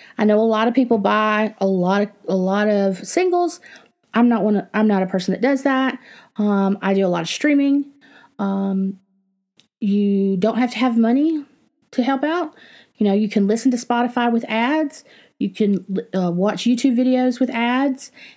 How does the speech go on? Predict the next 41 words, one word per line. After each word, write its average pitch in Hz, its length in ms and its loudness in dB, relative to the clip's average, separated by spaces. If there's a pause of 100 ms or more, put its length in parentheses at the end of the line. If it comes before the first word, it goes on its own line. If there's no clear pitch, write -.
(120)
and 226 160 2
it 220 60 0
doesn't 226 240 0
cost - 300 -6
you 220 80 -4
anything. 202 520 -4
So, 190 460 -2 (400)
you 185 100 -6
know, 170 160 -10 (640)
just, - 340 -2 (180)
you 240 100 2
know, 208 180 0 (320)
stream 339 580 0
as, 247 220 -2 (160)
as 226 200 0
much 196 260 0
as 233 200 -2
you, 226 420 0 (2250)
you 285 100 4
know, 302 220 -2 (220)
feel - 240 -2
like. 208 220 -4 (640)
You 233 80 0
know, 240 120 2
don't 269 400 -2 (1800)
try 240 260 0
to 233 60 0
stream 240 520 2
so 233 180 0
much 214 380 -2
that 202 180 -2
you're 208 140 0
not 196 200 -2
staying 190 260 0
up 185 140 -4
all 180 80 -4
night. 185 260 -6
Don't, 202 300 -2
don't 190 180 -2
do 170 140 -4
that. 165 260 -10